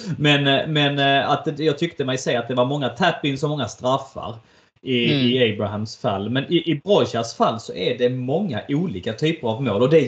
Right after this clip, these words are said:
Speaker 1: gillar jag när man ser de här spelarna, när de klarar av
Speaker 2: Mm.
Speaker 1: att göra många olika typer av mål i de lite sämre lagen. Att det, det nickar,
Speaker 2: Absolut.
Speaker 1: det är, eh, skott utifrån, det är, eh, någon tap-in är det såklart, men det är också där han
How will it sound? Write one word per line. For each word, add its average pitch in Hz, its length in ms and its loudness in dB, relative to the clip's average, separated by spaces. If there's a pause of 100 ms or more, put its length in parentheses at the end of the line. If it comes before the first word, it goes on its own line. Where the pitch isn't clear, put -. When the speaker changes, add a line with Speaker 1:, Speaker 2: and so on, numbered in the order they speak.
Speaker 1:
gillar 156 300 -2
jag 104 120 -4
när 113 80 -6
man 127 120 -6
ser 123 260 -2
de 120 120 -6
här 131 100 -6
spelarna, 117 480 -2
när 113 140 -2
de 120 160 0
klarar 139 340 2
av 170 60 6
Speaker 2:
Mm. 185 120 8
Speaker 1:
att 127 60 4
göra 139 180 2
många 127 300 -2
olika 131 400 -2
typer 156 320 -4
av 120 200 -2
mål 104 300 -4 (260)
i 139 120 2
de 120 140 2
lite 127 240 0
sämre 107 420 -2
lagen. 101 400 -2
Att 107 160 -8
det, 113 140 0
det 113 180 -8
nickar, 175 340 -2 (360)
Speaker 2:
Absolut. 156 60 0
Speaker 1:
det 120 440 2
är, 117 80 -10 (480)
eh, 113 60 0
skott 123 420 0
utifrån, 151 920 -2 (140)
det 120 560 4
är, 113 140 -4 (200)
eh, 120 460 0 (100)
någon 151 520 2
tap-in 170 480 0
är 165 100 0
det 127 80 -4
såklart, 127 480 -4
men 135 120 -4
det 156 60 0
är 170 40 2
också - 240 -6
där 110 80 -2
han 117 200 -4